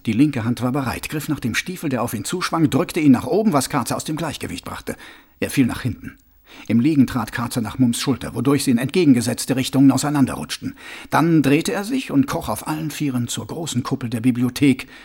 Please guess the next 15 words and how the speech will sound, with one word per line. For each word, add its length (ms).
die 100
aus 160
Glas 280
und 80
Metall 320
bestand. 480
Er 120
griff 220
nach 120
einer 160
rostigen 420
Einfassung, 680
zog 240
sich 180
hoch 260